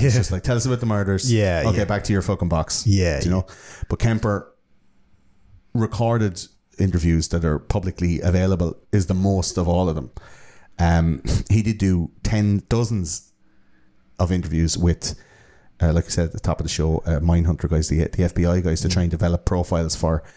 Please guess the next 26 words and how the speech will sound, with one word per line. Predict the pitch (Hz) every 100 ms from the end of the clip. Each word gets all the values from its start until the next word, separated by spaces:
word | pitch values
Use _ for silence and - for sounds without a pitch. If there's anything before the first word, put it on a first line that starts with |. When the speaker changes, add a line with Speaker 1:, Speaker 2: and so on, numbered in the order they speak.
| - - -
Speaker 1:
serial | - 92 87
killers | 90 85 82
and | 82
stuff | 85 87
like | 87
that. | 95 - - - - - 101
And, | 98 95 98 95 -
uh, | 98 98 98 95 -
he | 113 110 107 104 98 98 95 - - -
has | 113 -
kind | 160 196
of | 185
resigned | 131 156
himself | 185 - 117
to | -
his | 107
institutionalized | 104 - 104 107 107 98 90 85 82 90
ways. | 95 131 104 92
He | 104
knows | 101 104
he | 98
can't | 107 95
exist | 90 92 87 92
out | 67
in | 80
society. | 80 85 92 107